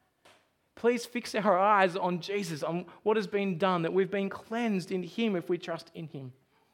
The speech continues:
And help us to live for you. And today, Lord, if it's the first time for some of us who want to come to you and want to have that relationship with you because of Jesus, we pray that you would help us to trust you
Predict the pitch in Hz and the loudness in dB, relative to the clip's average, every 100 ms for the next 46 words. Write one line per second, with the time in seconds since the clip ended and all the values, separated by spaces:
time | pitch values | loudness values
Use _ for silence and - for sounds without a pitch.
0 | - - _ _ _ - 185 190 226 208 | -20 -20 _ _ _ -4 0 2 2 2
1 | - 202 185 180 175 - 175 170 170 214 | 0 -4 0 0 -2 -6 -4 -2 -2 0
2 | 220 240 226 214 190 220 - - - - | 2 2 4 2 0 -4 -8 -20 -20 -6
3 | 202 - 254 240 - 226 226 185 185 185 | -6 -2 0 0 0 2 2 2 -2 -4
4 | 160 135 120 - - - _ _ _ _ | -4 -6 -10 -16 -18 -20 _ _ _ _
5 | _ _ _ - 202 220 226 - 220 214 | _ _ _ -2 2 2 2 2 2 2
6 | 202 175 175 190 202 226 - - - _ | 0 0 0 2 2 2 -2 -12 -20 _
7 | _ _ _ - 208 214 196 185 180 190 | _ _ _ 4 6 6 4 0 2 2
8 | 196 185 196 190 156 165 165 160 - 208 | 0 -6 -6 -6 -6 -4 -6 -8 -8 -6
9 | 180 156 131 117 120 - - - _ _ | -6 -6 -8 -8 -2 -2 -4 -14 _ _
10 | _ _ _ _ _ _ _ - 196 196 | _ _ _ _ _ _ _ -2 0 0
11 | 185 175 180 185 - 208 202 147 127 - | 0 0 0 -2 0 -4 -2 -8 -10 -16
12 | 139 131 113 - | -14 -12 -14 -16